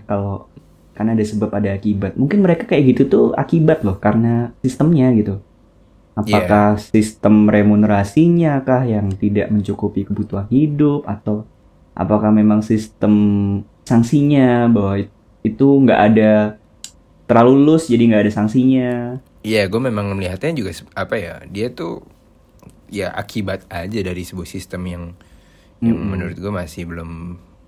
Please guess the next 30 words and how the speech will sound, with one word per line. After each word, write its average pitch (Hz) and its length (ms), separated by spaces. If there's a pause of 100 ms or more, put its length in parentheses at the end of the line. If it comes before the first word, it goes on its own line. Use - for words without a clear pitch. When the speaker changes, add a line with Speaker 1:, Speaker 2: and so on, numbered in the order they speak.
(120)
Speaker 2:
baik 92 560
ya. 87 160 (880)
Speaker 1:
Iya, 101 380
iya, 92 320
iya. 78 200 (1400)
Speaker 2:
Eh, 90 640 (120)
wah, 107 240
dia, 110 400 (1600)
dia 120 140
tuh 139 120 (160)
<laughs> - 140
pas, 185 100 (220)
pas 107 180
lagi 101 220
ngobrol 98 240
sama 98 160
gue, 113 240
tiba-tiba 98 580
nelpon. 87 540
Gue 92 160
nggak 107 160
tahu - 120
dia 95 120
nelpon, 92 400
nggak 90 100
tahu 95 140
dia 90 160
yang 90 80
ditelepon 95 540
ya. 80 120